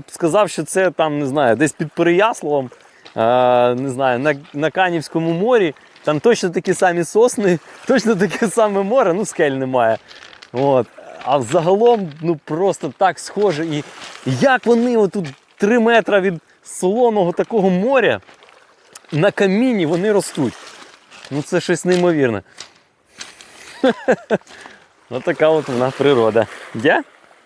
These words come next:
Все, тепер назад. Йдемо назад. Додомку, до наметів. Двадцяте листопада,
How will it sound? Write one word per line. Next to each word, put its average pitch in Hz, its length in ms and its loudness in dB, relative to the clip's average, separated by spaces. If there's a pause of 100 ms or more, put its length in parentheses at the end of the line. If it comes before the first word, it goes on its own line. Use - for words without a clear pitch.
(1300)
Все, 160 300 2
тепер 180 320 2
назад. 160 380 0 (760)
Йдемо 123 280 0
назад. 123 480 0 (680)
Додомку, 135 640 0
до 123 140 0
наметів. 139 480 0 (2000)
Двадцяте 113 600 -6
листопада, 156 1040 -4